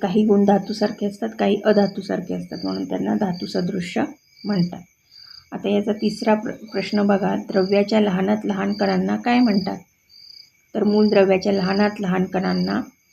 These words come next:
अणू म्हणतात आणि संयुगाच्या लहान लहान, लहानात लहान कणांना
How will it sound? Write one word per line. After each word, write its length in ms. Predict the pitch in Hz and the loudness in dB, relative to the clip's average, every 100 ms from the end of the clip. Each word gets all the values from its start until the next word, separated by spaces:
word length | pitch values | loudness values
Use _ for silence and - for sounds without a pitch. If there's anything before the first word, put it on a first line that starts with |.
| - - - | -20 -16 -2
अणू 220 | 202 226 | 2 4
म्हणतात 400 | 196 175 175 190 185 - | 4 2 2 -2 -8 -4
आणि 200 | 185 185 | -2 -2
संयुगाच्या 680 | 180 196 202 202 196 202 | 0 0 2 4 2 2
लहान 300 | 202 196 185 180 | 0 0 0 0
लहान, 560 | 190 196 180 - _ 208 | -2 -4 -6 -10 _ -4
लहानात 400 | 175 202 214 220 | 0 2 2 2
लहान 260 | 180 180 | -2 0
कणांना 380 | 180 185 185 220 | 0 0 0 0